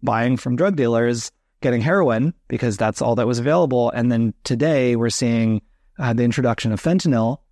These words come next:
in, you know, the, the black market. And fentanyl is what's killing, you know, most people now. So we've gotten to a point where drug overdose is the number one cause of death in America for Americans under fifty years old.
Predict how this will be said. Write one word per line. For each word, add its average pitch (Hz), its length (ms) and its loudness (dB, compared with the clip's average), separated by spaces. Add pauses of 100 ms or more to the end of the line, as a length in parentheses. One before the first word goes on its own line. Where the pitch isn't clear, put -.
(240)
in, 127 360 2 (100)
you 127 120 2
know, 110 140 0
the, 107 300 -2
the 117 100 0
black 113 300 0
market. 143 540 0
And 123 320 0
fentanyl 185 460 2
is 123 100 0
what's 120 160 0
killing, 117 560 0 (420)
you 127 100 0
know, 123 120 -2
most 139 300 0
people 117 240 0
now. 95 240 -4
So 123 220 -2
we've 127 140 2
gotten 139 240 2
to 139 80 2
a 127 60 0
point 113 320 -2
where 110 340 2 (380)
drug 135 220 0
overdose 117 400 0
is 110 100 -4
the 120 80 0
number 110 200 0
one 107 180 0
cause 117 240 0
of 95 120 -2
death 101 260 -2 (100)
in 120 120 -2
America 120 520 0
for 110 420 -2
Americans 117 440 0
under 110 180 2
fifty 123 300 -2
years 113 200 0
old. 151 240 0